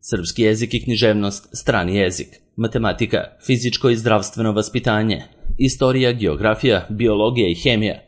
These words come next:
zatim fizika, muzička umetnost, likovna kultura, računarstvo i informatika, filozofija, sociologija,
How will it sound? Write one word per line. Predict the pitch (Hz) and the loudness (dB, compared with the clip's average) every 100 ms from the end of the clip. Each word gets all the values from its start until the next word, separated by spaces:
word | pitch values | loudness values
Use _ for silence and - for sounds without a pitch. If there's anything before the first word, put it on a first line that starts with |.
| _ | _
zatim | 110 113 87 78 | -2 -2 -2 -2
fizika, | 123 117 113 120 90 - | -2 0 0 2 0 -2
muzička | 113 113 107 107 117 | 0 0 0 -2 0
umetnost, | 107 104 113 101 - _ - | 2 0 -2 -6 -8 _ -4
likovna | 92 - 107 107 | -2 0 -2 -2
kultura, | 107 117 107 98 - - | -2 2 4 4 0 -2
računarstvo | 123 123 143 131 123 - 123 - | -2 0 0 -2 -4 0 0 0
i | 135 - | -4 2
informatika, | 131 156 151 107 - - 113 - - _ | 2 2 0 0 -2 -2 -4 -6 -16 _
filozofija, | 170 147 135 123 98 120 82 - | 2 2 4 2 2 0 -2 -4
sociologija, | - 131 123 143 117 98 107 - | -2 -2 2 2 2 2 0 -2